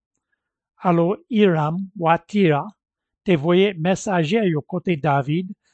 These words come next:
avèk bwa sèd yo, mason ak chapant pou bati yon kay pou li. Epi David te vin rekonèt ke Seyè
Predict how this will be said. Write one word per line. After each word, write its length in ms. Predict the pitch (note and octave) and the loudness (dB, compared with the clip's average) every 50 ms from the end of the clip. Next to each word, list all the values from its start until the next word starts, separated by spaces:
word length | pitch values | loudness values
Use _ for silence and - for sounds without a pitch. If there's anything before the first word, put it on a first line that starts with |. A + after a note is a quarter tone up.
| _ _ _ | _ _ _
avèk 280 | - E3+ D3 E3+ D#3 C3+ | -6 -4 -2 -2 -4 -4
bwa 240 | C#3+ D#3 E3 F#3 - | -2 -2 -2 -2 -2
sèd 400 | - - - G#3+ G3+ E3+ C3+ C3 | -4 -4 -2 -2 -2 -2 -4 -8
yo, 160 | C3+ C3+ A#2 - _ _ _ _ _ _ _ _ _ _ _ _ - | -8 -10 -10 -14 _ _ _ _ _ _ _ _ _ _ _ _ -6
mason 580 | F#3+ D3+ E3 E3 F3 D#3 - - F3+ D#3 F3 A#3+ - _ _ | -2 0 0 0 0 -2 -4 -8 -6 -6 -6 -8 -10 _ _
ak 220 | - F#3+ D#3 - - | -8 -8 -8 -6 -4
chapant 680 | - A3 F#3 E3+ - - F#3+ E3+ E3 F3 - _ _ _ _ _ _ _ _ - | -2 0 0 0 0 -2 -4 -2 -2 -4 -8 _ _ _ _ _ _ _ _ -6
pou 100 | G3+ F3 | -4 -2
bati 400 | D3 E3 D#3 C#3+ - - F#3+ F3+ | 0 0 0 0 0 -2 -2 -2
yon 160 | E3 D#3+ D3+ | -2 -2 -4
kay 320 | - - E3+ D#3 E3 D#3 - | -4 -2 -2 0 -2 -2 -4
pou 160 | - C#3 B2 | -8 -12 -12
li. 160 | B2 B2+ A#2 _ _ _ _ _ _ _ _ _ _ _ _ _ _ _ _ _ _ _ _ - | -12 -14 -18 _ _ _ _ _ _ _ _ _ _ _ _ _ _ _ _ _ _ _ _ -10
Epi 240 | G3+ C#3+ - F#3+ E3 | -8 -4 -2 -2 0
David 480 | C3+ E3 D#3+ D#3 D3+ F#3+ G3 E3 - | 2 2 2 2 2 0 -2 -4 -2
te 80 | G3+ F3 | -2 -2
vin 240 | D3+ E3+ F#3 F#3 F#3+ - | 0 0 -2 -2 -4 -6
rekonèt 720 | F#3 F3 F#3 G3 F#3+ - - G3+ F3 D#3 D#3 E3+ F3 F3 _ _ | -2 2 4 4 2 2 0 -2 -2 0 0 -2 -2 -4 _ _
ke 160 | _ - G3 | _ -6 -6
Seyè 480 | - - G#3 F3+ D#3+ D#3 D#3+ D#3 D3+ D3+ | -4 -2 -2 -2 0 0 0 0 0 -2